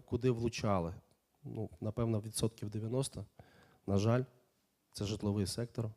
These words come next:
приватні житлові будинки або соціа-, або, або об'єкти соціальної сфери.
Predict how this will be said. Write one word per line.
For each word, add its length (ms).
приватні 420
житлові 340
будинки 460
або 220
соціа-, 440
або, 200
або 260
об'єкти 360
соціальної 540
сфери. 360